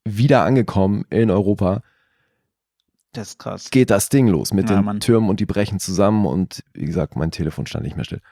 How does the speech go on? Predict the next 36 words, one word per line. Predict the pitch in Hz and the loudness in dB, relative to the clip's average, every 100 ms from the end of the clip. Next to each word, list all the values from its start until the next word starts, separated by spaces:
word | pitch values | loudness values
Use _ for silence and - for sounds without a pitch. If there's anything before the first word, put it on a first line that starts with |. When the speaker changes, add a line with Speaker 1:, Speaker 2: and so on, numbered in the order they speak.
| _ _ _ _ _ _ _ _ | _ _ _ _ _ _ _ _
Speaker 1:
Und | 90 92 | -2 0
deswegen, | 92 87 101 | 0 2 2
ich | 85 | 2
weiß | 101 107 | 2 4
natürlich | 101 101 95 | 2 0 -2
sehr | 98 95 | 0 0
genau, | 92 98 104 92 | 2 2 4 2
wo | 85 | 0
ich | 87 - | -2 0
da | 80 | -2
war. | 78 95 85 | 0 0 0
Und | 87 | 0
es | - | -2
Speaker 2:
Mhm. | 95 | 0
Speaker 1:
war | 92 | 0
halt | 90 87 | 0 -2
auch | - - | -4 -2
wirklich | 92 80 | -2 -2
ein | 87 85 | -4 -4
super | 101 101 92 - | -6 -6 -6 -2
unheimlicher | 113 98 85 80 78 78 | 0 2 2 -2 -2 -2
Moment, | 78 73 92 101 | 0 0 0 -2
weil | 67 71 | -4 -6
ich | - | -4
Speaker 2:
Mhm. | |
Speaker 1:
einfach | 87 76 67 - _ _ _ _ _ _ _ _ | -6 -6 -8 -14 _ _ _ _ _ _ _ _
zwei | - - - - - - 92 131 - | -8 -8 -10 -18 -16 -6 0 0 0
Wochen | - - 165 | -4 -2 -2
davor | 87 - - - 113 156 | -2 -6 -8 0 2 2
halt | 135 | 0
noch | 120 - - | -2 -4 -4
in | 87 139 | -2 0
diesem | 147 92 80 | -2 -2 -2
Ding | 85 190 | 0 0
stand | - 123 170 - | 0 0 0 -4
Speaker 2:
Mhm. | 117 107 98 98 | -8 -10 -10 -12